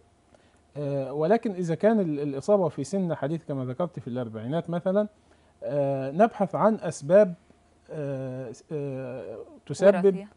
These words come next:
Speaker 1: آه، آه، غير الوراثية مثل الأدوية أو الأمراض
Speaker 2: نعم،
Speaker 1: أو ال-،
Speaker 2: أسباب خارجية،
Speaker 1: آه،
Speaker 2: نعم.
Speaker 1: أسباب خارجية أخرى اللي هي
Speaker 2: نعم.
Speaker 1: تسبب هشاشة العظام، أث-، لأن في هشاشة عظام،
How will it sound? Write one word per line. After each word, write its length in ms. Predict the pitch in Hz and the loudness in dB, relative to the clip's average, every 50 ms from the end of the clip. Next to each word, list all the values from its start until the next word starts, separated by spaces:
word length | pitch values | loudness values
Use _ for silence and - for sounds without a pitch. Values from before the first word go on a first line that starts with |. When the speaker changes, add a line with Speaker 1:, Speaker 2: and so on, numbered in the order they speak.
| _ - | _ -6
Speaker 1:
آه، 420 | 185 175 170 156 160 156 151 170 175 | -2 0 0 0 0 -2 -4 -4 -4
آه، 340 | 175 - 190 180 - 190 190 | -6 -8 -10 -8 -4 -4 -2
غير 160 | 185 233 269 | 0 0 2
الوراثية 580 | 247 202 190 190 185 180 - 233 233 180 160 | 4 4 6 6 6 4 4 2 2 2 0
مثل 240 | 151 165 160 - 165 | 0 -2 -4 -6 -6
الأدوية 580 | 151 147 143 135 135 160 185 196 180 165 160 139 | -4 -4 -2 -2 0 2 4 4 4 4 4 2
أو 100 | 143 147 | 2 0
الأمراض 460 | 135 123 131 139 143 151 170 175 165 | -2 -4 -4 -2 0 2 2 2 2
Speaker 2:
نعم، 120 | - 160 | 0 -2
Speaker 1:
أو 180 | 117 151 147 139 | -4 -4 -4 -4
ال-، 40 | 135 | -4
Speaker 2:
أسباب 320 | 139 226 233 226 202 202 | 0 0 0 0 0 -4
خارجية، 280 | - - 202 190 180 151 | -6 -6 -6 -4 -4 -4
Speaker 1:
آه، 100 | - 170 | -2 -2
Speaker 2:
نعم. 20 | |
Speaker 1:
أسباب 320 | 165 156 156 151 208 196 - | -2 -4 2 2 2 2 2
خارجية 420 | - 170 151 156 165 170 147 143 | 0 -2 -2 0 0 0 0 -2
أخرى 220 | 135 - 113 101 - _ _ _ _ _ _ | -2 -4 -10 -14 -14 _ _ _ _ _ _
اللي 80 | - 156 | -2 -2
هي 20 | |
Speaker 2:
نعم. 80 | 175 175 | -2 0
Speaker 1:
تسبب 420 | 220 190 190 180 175 175 160 160 - _ _ _ _ - | 0 0 0 0 0 -4 -6 -8 -12 _ _ _ _ -10
هشاشة 340 | 143 - - 196 - - 147 | -4 -2 -2 -2 -2 -2 -2
العظام، 340 | 143 151 185 202 190 160 | 0 2 2 2 0 -2
أث-، 80 | 143 - | -6 -6
لأن 280 | 170 160 170 165 165 160 | -8 -6 -6 -6 -6 -8
في 280 | - - 185 185 170 - _ _ _ _ _ _ _ - | -8 -6 -6 -8 -8 -10 _ _ _ _ _ _ _ -8
هشاشة 380 | 139 - - 196 190 - 151 - | -4 0 0 0 0 -2 -4 -2
عظام، 440 | 147 147 156 175 165 151 143 117 | -2 0 2 2 0 0 -2 -4